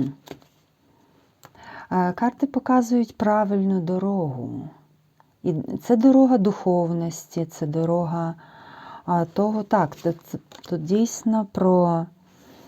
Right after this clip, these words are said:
цікаво, цікаво. Подарунок у вигляді того, що ви опиняєтесь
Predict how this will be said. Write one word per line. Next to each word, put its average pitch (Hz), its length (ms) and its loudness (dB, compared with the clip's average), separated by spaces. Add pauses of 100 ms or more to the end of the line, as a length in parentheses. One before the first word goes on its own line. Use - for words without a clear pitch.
(1600)
цікаво, 156 1000 -8 (180)
цікаво. 156 920 -8 (4000)
Подарунок 214 720 8
у 202 40 4
вигляді 180 500 2
того, 226 380 0
що - 240 -4
ви 185 140 0
опиняєтесь 185 1300 0